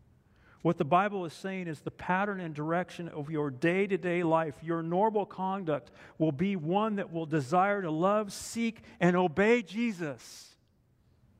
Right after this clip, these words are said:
not the devil. Please hear me.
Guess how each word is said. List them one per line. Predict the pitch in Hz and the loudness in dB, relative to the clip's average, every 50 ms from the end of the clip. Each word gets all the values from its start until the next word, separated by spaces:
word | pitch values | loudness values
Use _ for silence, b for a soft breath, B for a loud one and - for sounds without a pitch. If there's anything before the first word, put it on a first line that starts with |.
| _ _ _ _ _ _ _ _ _ _ _ _ _ _ _ _ _ _ _ _ _ _ _ _ _ _ _ _ _ _ _ _ _ _ _ _ _ - | _ _ _ _ _ _ _ _ _ _ _ _ _ _ _ _ _ _ _ _ _ _ _ _ _ _ _ _ _ _ _ _ _ _ _ _ _ -12
not | 143 151 - | -12 -12 -12
the | - - | -12 -12
devil. | 143 147 - - 139 139 131 - - - _ - _ _ _ _ _ _ _ _ _ _ _ _ _ _ _ _ _ _ _ _ _ _ _ _ _ _ _ _ _ _ _ _ _ _ _ _ _ _ _ _ _ _ _ _ _ _ _ _ _ _ _ _ _ _ _ _ _ _ _ _ - _ _ _ _ _ _ _ _ _ _ _ _ _ _ _ _ _ _ _ _ _ _ _ - _ _ | -10 -10 -10 -10 -12 -14 -14 -18 -20 -20 _ -20 _ _ _ _ _ _ _ _ _ _ _ _ _ _ _ _ _ _ _ _ _ _ _ _ _ _ _ _ _ _ _ _ _ _ _ _ _ _ _ _ _ _ _ _ _ _ _ _ _ _ _ _ _ _ _ _ _ _ _ _ -20 _ _ _ _ _ _ _ _ _ _ _ _ _ _ _ _ _ _ _ _ _ _ _ -20 _ _
Please | - - 160 147 - | -8 -8 -8 -8 -8
hear | - 127 131 120 | -6 -6 -6 -6
me. | 110 110 107 - | -6 -10 -12 -14